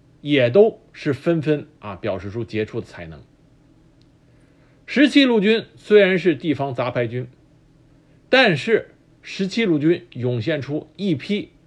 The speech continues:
在抗日战争中英勇杀敌的战将，而且战功赫赫，并且不乏有将领壮烈殉国、英勇就义。十七路军的将领中没有一个，啊，降敌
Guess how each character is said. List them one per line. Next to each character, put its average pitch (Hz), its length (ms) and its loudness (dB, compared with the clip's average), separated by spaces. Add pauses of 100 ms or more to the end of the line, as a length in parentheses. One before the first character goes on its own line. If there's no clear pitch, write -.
(380)
在 180 180 4
抗 214 400 0
日 139 100 0
战 127 160 0
争 113 140 -6
中 117 320 -4
英 180 240 0
勇 107 180 -2
杀 127 260 -6
敌 104 120 -6
的 101 100 -6
战 87 220 -10
将， - 180 -18 (440)
而 151 140 2
且 127 120 -2
战 117 260 -2
功 104 180 -8
赫 98 160 -8
赫， - 240 -16 (540)
并 220 240 2
且 98 380 -6 (1000)
不 202 140 4
乏 127 460 -4 (100)
有 113 180 -6
将 135 280 0
领 85 160 -10 (260)
壮 135 220 0
烈 92 80 -8
殉 92 200 -12
国、 - 240 -18 (180)
英 143 140 -6
勇 135 140 -8
就 101 200 -10
义。 90 100 -16 (1200)
十 262 220 0
七 294 180 6
路 294 140 4
军 240 160 0
的 226 80 4
将 202 260 4
领 135 80 -2
中 160 280 -2 (100)
没 143 180 -2
有 180 140 2
一 113 240 -6
个， 196 240 -2 (540)
啊， 92 220 -16 (120)
降 131 320 -6
敌 113 200 -8